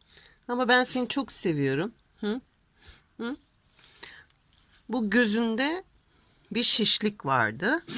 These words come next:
Ben, e, kiraz hastalığı zannettim. Ama veteriner yırtılma olduğunu söyledi.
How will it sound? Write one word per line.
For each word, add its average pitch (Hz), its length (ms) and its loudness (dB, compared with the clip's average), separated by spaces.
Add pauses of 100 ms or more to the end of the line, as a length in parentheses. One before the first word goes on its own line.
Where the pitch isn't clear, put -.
(540)
Ben, 208 320 0 (260)
e, 160 480 0 (440)
kiraz 202 360 2
hastalığı 135 440 -2
zannettim. 156 840 2 (520)
Ama 180 280 -2
veteriner 208 880 -2 (840)
yırtılma 185 520 -2
olduğunu 127 280 -2
söyledi. 135 500 -6